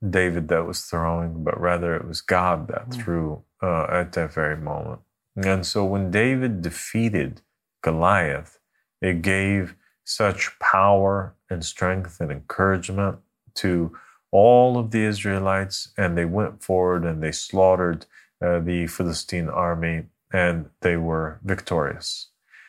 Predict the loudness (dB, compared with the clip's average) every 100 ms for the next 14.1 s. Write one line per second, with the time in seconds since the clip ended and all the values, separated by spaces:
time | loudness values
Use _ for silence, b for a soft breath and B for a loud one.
0 | b b _ 2 4 4 4 4 4 4
1 | 2 2 -2 -2 -2 0 0 0 -4 -2
2 | 0 0 0 0 0 0 -4 -4 -2 0
3 | -2 -4 -6 -6 -4 -2 -2 -2 -4 -4
4 | -4 2 2 2 0 -4 -4 -4 -6 -6
5 | -2 -2 -4 -8 -10 -14 _ _ -4 -2
6 | -2 -4 -10 B B -2 2 4 4 4
7 | 2 4 4 4 2 0 4 4 4 2
8 | 0 -2 -2 -2 0 2 2 -2 -2 -2
9 | -2 -4 2 2 2 0 2 2 0 0
10 | 2 2 0 -2 -4 -6 0 0 2 0
11 | 0 0 -6 -2 0 0 -2 -2 -2 -2
12 | -2 0 0 -2 -8 -8 -6 -6 -8 B
13 | -8 -2 0 2 0 0 -2 -2 -2 -4
14 | -10